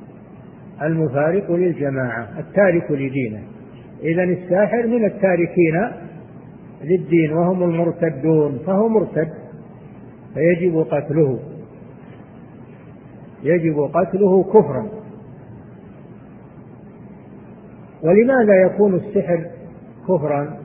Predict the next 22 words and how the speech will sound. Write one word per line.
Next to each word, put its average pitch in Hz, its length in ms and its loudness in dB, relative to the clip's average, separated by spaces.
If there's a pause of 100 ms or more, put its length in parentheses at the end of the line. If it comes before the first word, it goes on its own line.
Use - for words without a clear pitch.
(1300)
لأنه 175 440 0
من 202 160 0
عمل 196 300 0
الشياطين، 160 680 -2 (1800)
كما 139 220 -6
قال 147 400 -2
تعالى: 165 420 0
"ولكن 156 560 0
الشياطين 156 760 0
كفروا 147 640 2 (1800)
يعلمون 151 640 0
الناس 147 400 -2
السحر". 139 400 -2 (1080)
ما، 196 220 4
وقال 196 420 4
قبلها: 190 540 2
"واتبعوا 180 680 4
ما 180 220 2
تتلو 196 360 0
الشياطين"، 156 640 0
يعني 170 280 0
تتبع، 160 440 2